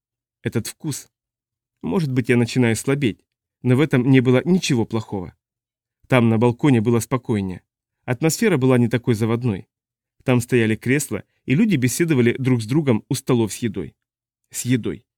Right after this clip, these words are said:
Не ел уже целую неделю, так мне казалось. Но сначала мне надо было взглянуть вниз,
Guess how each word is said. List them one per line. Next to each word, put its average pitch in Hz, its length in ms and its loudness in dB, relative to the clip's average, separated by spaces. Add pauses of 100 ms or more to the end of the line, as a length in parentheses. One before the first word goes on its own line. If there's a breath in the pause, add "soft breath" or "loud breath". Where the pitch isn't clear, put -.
(260)
Не 135 140 6
ел 160 180 4
уже 131 160 2
целую 139 380 2
неделю, 107 440 0 (220)
так 117 180 -4
мне 117 120 -2
казалось. 101 500 -6 (440)
Но - 160 2
сначала 151 500 2
мне 135 160 6
надо 131 220 4
было 127 180 4
взглянуть 127 420 4
вниз, 160 300 2